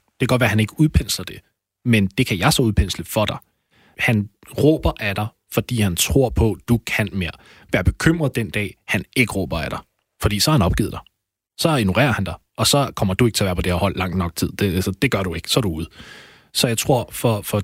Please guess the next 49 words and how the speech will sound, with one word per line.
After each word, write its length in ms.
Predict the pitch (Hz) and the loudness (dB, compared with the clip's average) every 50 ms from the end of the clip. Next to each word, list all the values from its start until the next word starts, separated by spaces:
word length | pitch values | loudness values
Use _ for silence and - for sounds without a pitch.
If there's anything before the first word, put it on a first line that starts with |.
| - - | 0 2
Jackson, 300 | 135 151 - - - 135 | 2 2 2 2 2 2
der 140 | - 123 131 | 2 0 0
var 80 | 127 | 2
det 60 | 117 110 | 2 0
et 60 | - | 0
spørgsmål 420 | - - 107 101 - - 127 104 | 0 0 0 0 2 2 2 2
om 120 | 104 95 80 | 0 0 -2
at 80 | 110 - | -2 0
simpelthen 260 | - 120 113 107 101 | 2 2 2 2 2
kunne 120 | - - | 0 -4
sige, 220 | - - 101 98 92 | -2 0 0 0 2
"Vi 180 | 101 104 95 | 2 2 4
ved, 140 | 107 120 120 | 4 2 2
vi 80 | 120 107 | 2 0
har 240 | - - 101 101 | -2 0 -2 -4
jordens 340 | - 110 107 101 101 104 - | -2 -2 -2 0 0 -2 -2
bedste 240 | - - 98 - - | -2 -4 -4 -4 -4
spiller 260 | - - 101 95 95 | -4 -2 -2 -2 -2
på, 340 | 95 - - 101 101 98 101 - | -4 -2 -2 0 0 -2 -2 0
på, 140 | - 104 95 | -2 -2 -2
på 140 | - - - 113 | 0 -2 0 0
vores 220 | 101 90 90 - | 0 0 -2 0
hold, 200 | - 107 101 - - - - - - - - - - | 0 0 0 0 -4 -14 -20 -20 -20 -20 -18 -10 -2
så 120 | - - | -2 0
vi 100 | 117 110 | 0 0
skal 200 | 101 - - 98 | 0 0 -2 -4
finde 200 | - 104 101 101 | -2 0 2 4
ud 160 | 117 120 117 | 4 4 4
af 60 | 104 104 | 2 2
at 80 | 98 | 0
bruge 180 | - - 107 107 | 0 0 0 2
den 140 | - 107 92 | 0 0 0
energi, 360 | 95 98 92 - - 131 120 | 0 -2 -2 0 0 -2 -2
han, 280 | 113 107 - 104 104 95 - | -2 -2 0 0 0 2 0
han 160 | - 113 101 | 0 -2 0
bidrager, 380 | - 110 104 - - 95 90 | -2 -2 -2 -2 -2 -2 -2
både 180 | 85 - 117 117 | 0 0 -2 2
positivt 360 | - 120 120 120 - - 110 | 2 0 0 0 -4 -4 -2
og 40 | 95 | -2
negativt, 460 | 98 98 101 98 - - 95 95 - - - - - - - - - _ _ _ - | -2 -2 -2 -4 -4 -4 -6 -6 -10 -18 -20 -20 -20 -20 -20 -20 -20 _ _ _ 0
til 200 | - 117 104 - | 0 0 2 2
den, 140 | 107 104 - | 0 0 0
til 160 | - - 110 | 0 0 2
den 60 | 107 | 4
mest 200 | 110 117 104 - - | 4 2 2 0 -2
effektive 320 | 120 110 123 113 - 110 95 | -2 0 0 0 0 0 0
måde, 160 | 90 87 87 | 0 -2 -2
vi 60 | - | -2
kan." 140 | - - | -4 -6